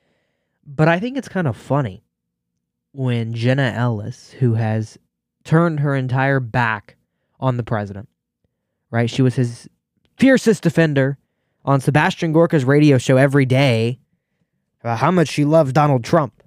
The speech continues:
And she turns her back on him, and now she's going down with him. And <laughs> Trump refused to pay her legal fees. <laughs> Which is funny. I mean, I, I don't, I, I think he should probably,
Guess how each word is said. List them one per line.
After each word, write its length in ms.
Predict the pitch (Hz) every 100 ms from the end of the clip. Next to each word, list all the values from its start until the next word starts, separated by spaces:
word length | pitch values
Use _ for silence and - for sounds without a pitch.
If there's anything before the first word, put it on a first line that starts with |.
| _ _ _
And 140 | 123
she 120 | 123
turns 300 | 117 175 202 147
her 60 |
back 300 | 135 160 -
on 140 | 113 101
him, 160 | - 107
and 140 | 107
now 180 | 123 147
she's 360 | - 127 127 _ _ _ _ 131
going 320 | 131 160 214
down 240 | 208 214
with 120 | 208 131
him. 160 | 101 - _ _ _ _ _ _ _ _ _ -
And 260 | 139 147
<laughs> 0 |
Trump 360 | 131 - 127 -
refused 340 | 123 - 127
to 80 | 117
pay 200 | 110 123
her 140 | 117 120
legal 360 | 117 120 135
fees. 400 | - - 147 - _ _ _ _ _ _
<laughs> 920 | 339 403 - _ _ _ _ _ _ -
Which 160 | 180
is 160 | 175 131
funny. 420 | - 113 104 101 _ _ -
I 60 | 143
mean, 160 | 139
I, 300 | 143 156 156
I 20 | 170
don't, 340 | 156 135 - _ -
I, 180 | 143 139
I 40 |
think 200 | 139 123
he 100 | 110
should 300 | 107 123 113
probably, 500 | 120 113 110 117 113